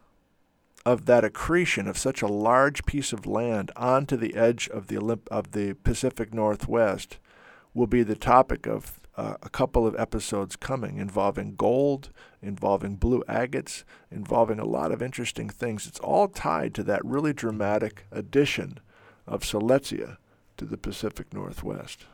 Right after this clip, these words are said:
So, to sum up, the Olympic Peninsula is this Silesia accretion and then a bunch of this gradual scraping of,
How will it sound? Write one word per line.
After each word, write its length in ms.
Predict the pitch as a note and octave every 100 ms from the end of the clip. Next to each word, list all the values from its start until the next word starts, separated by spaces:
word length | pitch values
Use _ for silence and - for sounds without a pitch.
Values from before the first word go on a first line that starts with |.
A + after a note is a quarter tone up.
| _ _ _ _ _ _ _ _ _ - - - - -
So, 400 | - E3+ A2+ - -
to 120 | C#3
sum 300 | - D#3+ D#3+
up, 240 | D#3+ E3 -
the 120 | A#2
Olympic 420 | A#2+ D#3+ E3+ -
Peninsula 720 | C#3 C3+ D3 - C#3 C3+ C3 -
is 420 | A2+ A2 G#2 -
this 460 | A2 G#2+ G#2 - - _ _ _ _ _ -
Silesia 800 | - C3 A#2 B2 E3 - D#3 C3+
accretion 920 | A#2 - - D3 F#3 - G#3 A3 G3+ _ _ _
and 260 | A2+ A2+ G2+
then 640 | F#2+ G3+ F3+ G#2 G#2+ C3 - _ _
a 100 | -
bunch 420 | G2 - B2+ D3 C3+
of 180 | G2+
this 400 | A2+ A2+ A2 - - - _ _ A2
gradual 600 | G#2 A#2+ C#3 B2+ A#2 A2
scraping 680 | - - B2+ C#3+ D#3 G2 G2
of, 160 | F#2+